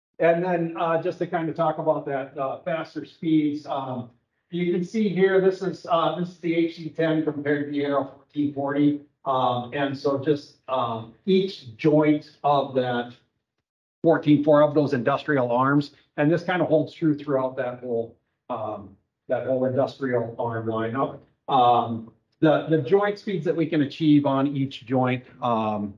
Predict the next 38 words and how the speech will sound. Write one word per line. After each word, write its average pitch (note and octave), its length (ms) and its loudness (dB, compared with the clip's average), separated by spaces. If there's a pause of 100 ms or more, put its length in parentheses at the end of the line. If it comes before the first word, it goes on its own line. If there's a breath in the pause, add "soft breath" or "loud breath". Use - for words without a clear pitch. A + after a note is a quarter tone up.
is A#2 180 0
just A2+ 220 -4
higher. A2+ 580 0 (240 loud breath)
Um, G#2 440 -6
gives C#3 220 -4
us C3+ 180 -2
a B2 60 -6
little A2 220 -8
faster A2+ 460 -2
X - 220 -6
L G#2 200 -4
decel, C#3+ 640 0 (220)
things B2 240 -6
like G#2+ 220 -6
that. G#2+ 320 -6
So, A2 340 -2 (380)
um, A2 640 0 (760)
the, D3 440 2
the, C3 380 0 (760)
the F3 80 2
advantage F3 500 2
that F#3+ 160 -2
the F3 120 0
H E3+ 180 2
C D#3 160 -6
ten C#3+ 280 -2
does E3+ 340 0
have C3+ 380 -2 (260)
is D3 200 0
we D3 140 4
do E3+ 160 4
have D#3+ 300 2
a, C3+ 140 0 (100)
a C3+ 160 2
larger C3+ 440 0
range C3+ 320 -2
of G#2+ 120 -6
motion. G3+ 540 -2